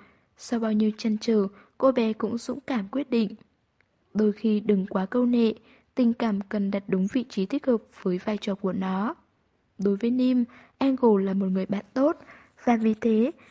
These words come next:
nên một cái ôm giữa những người bạn với nhau là một cử chỉ hoàn toàn tốt đẹp và trong sáng. Angle thoáng ngạc nhiên, đôi ánh mắt khó hiểu nhìn Nim.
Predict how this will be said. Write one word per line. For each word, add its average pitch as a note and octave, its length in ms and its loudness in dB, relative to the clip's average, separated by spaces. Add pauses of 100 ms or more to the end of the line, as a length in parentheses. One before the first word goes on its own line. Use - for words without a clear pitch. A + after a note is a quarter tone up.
(140)
nên A3+ 300 4
một G#3+ 180 4
cái G3 140 2
ôm G#3+ 300 2
giữa A3+ 160 -6
những A3+ 200 -2
người C4 140 -2
bạn G#3+ 180 -4
với G3+ 180 -2
nhau B3 380 2 (320)
là A#3 220 0
một G#3+ 260 2
cử G#3 180 0
chỉ G3 260 -6 (100)
hoàn F#3+ 200 -4
toàn F#3 340 -6
tốt C4+ 180 -4
đẹp G#3+ 200 -2 (120)
và F#3+ 100 -2
trong G3 240 -4
sáng. G3+ 460 -4 (1400)
Angle G3+ 460 0
thoáng F#3+ 240 -2
ngạc C4+ 160 -4
nhiên, B3 340 2 (340)
đôi C4 140 0
ánh A3 180 0
mắt D#4 180 -8
khó G3+ 200 -6
hiểu A#3+ 220 0
nhìn G3 300 2
Nim. A#3 340 4